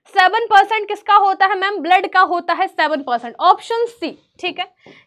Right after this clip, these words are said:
चलिए शो रिजल्ट कर रहे हैं, एटी सिक्स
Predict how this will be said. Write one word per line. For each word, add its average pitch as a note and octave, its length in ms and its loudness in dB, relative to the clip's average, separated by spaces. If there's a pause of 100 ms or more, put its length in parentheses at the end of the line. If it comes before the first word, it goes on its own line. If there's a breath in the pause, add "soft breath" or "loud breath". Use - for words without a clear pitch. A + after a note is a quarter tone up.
चलिए C4 200 2
शो A4 220 -6
रिजल्ट A4+ 420 0
कर G4+ 160 6
रहे G#4+ 160 2
हैं, G#4 160 -2 (360 soft breath)
एटी A#4 400 2
सिक्स A#4+ 300 -4